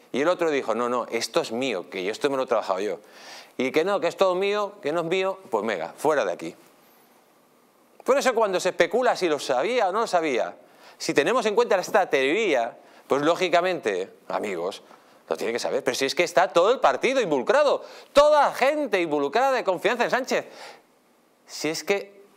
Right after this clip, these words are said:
hasta hay vínculos con la persona que se acuesta. Por cierto, que luego hablaremos de esa noticia que decía que Begoña Gómez se iba a separar del señor Sánchez y que no se separó cuando Sánchez fue nombrado presidente de gobierno.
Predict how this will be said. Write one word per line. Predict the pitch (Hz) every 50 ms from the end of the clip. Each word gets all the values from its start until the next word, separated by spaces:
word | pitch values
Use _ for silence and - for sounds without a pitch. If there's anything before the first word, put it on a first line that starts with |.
| _ _
hasta | - 135 135 135 - - 123 113 113
hay | 135 175 196
vínculos | 165 214 247 277 262 - - 135 120 104 92 92 104 - - - - _ _ _ _
con | - 151 156
la | 147 135 131
persona | - 113 - 139 165 208 214 -
que | 139 117
se | -
acuesta. | 95 92 139 180 196 - - - - - - - _ _ _ _ - - - - - _ _
Por | - 98 98 -
cierto, | - 131 - - - 196 160
que | 135 110
luego | 107 113 123 135
hablaremos | 143 143 143 143 151 156 151
de | 135 131
esa | 139 143
noticia | 135 143 131 139 135 139 151 147
que | 147 135
decía | 110 101 - 123 127 123
que | - 131
Begoña | 123 120 110 113 135 151 156 156 160 156
Gómez | 147 156 160 151 151 156 156 156 - - - -
se | - 127
iba | 131 143 135
a | 120
separar | - 135 113 113 117 135 147
del | 131 113 98 95 95 95 92 -
señor | - 104 117 143 143
Sánchez | - 165 156 151 - - 135 143 151 - - - - _ _ _ - - _ - - _ _ _ _ _ _ _ - -
y | - 123 139 160
que | - - 92
no | 95 104
se | 107 113
separó | 120 120 - 107 104 120 123
cuando | - 104 98 98 98 90
Sánchez | 104 104 101 - 110 113 113 - - - - - - _ _ -
fue | - 95 101 104 107
nombrado | 101 90 85 85 87 90 87 90 95 98 92
presidente | - 80 - - 85 82 82 80 - -
de | 87 -
gobierno. | - 76 78 80 - - - - -